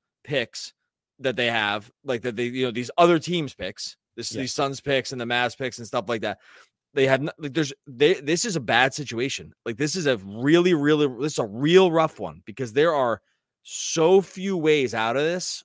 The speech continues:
Speaker 1: right now that aren't just, you know, essentially the equivalent of just bailing, bailing water out of the boat with a bucket that's too small. <laughs>
Speaker 2: Yeah.
Speaker 1: Right? Like, they, like, they just can't, and, and you'll never be able to catch up.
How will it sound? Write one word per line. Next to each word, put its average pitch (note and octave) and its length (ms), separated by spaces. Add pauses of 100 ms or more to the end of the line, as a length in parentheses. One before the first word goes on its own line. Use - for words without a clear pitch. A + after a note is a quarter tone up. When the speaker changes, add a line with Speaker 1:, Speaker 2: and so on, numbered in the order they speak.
(120)
Speaker 1:
right C3 300
now B2+ 440 (1000)
that C#3+ 240
aren't D#3 340
just, - 600 (1120)
you C#3+ 140
know, B2 340 (300)
essentially F3+ 580
the C#3+ 120
equivalent D3+ 720
of C3 140
just C3 200
bailing, C#3+ 520 (400)
bailing D#3+ 300
water C#3+ 340
out B2+ 100
of A#2 80
the A2+ 80
boat C3+ 340 (220)
with C3 160
a A#2+ 60
bucket C3+ 340
that's A2+ 180
too C#3 140
small. B2 400 (300)
<laughs> F#3 60 (160)
Speaker 2:
Yeah. F#3 100 (120)
Speaker 1:
Right? E3+ 200
Like, E3+ 120
they, F3+ 220
like, F3 160
they E3 120
just E3 160
can't, F3 280 (260)
and, E3+ 160
and F3 160
you'll E3 120
never E3+ 200
be D#3+ 100
able D#3 100
to C#3+ 60
catch C3+ 280
up. - 200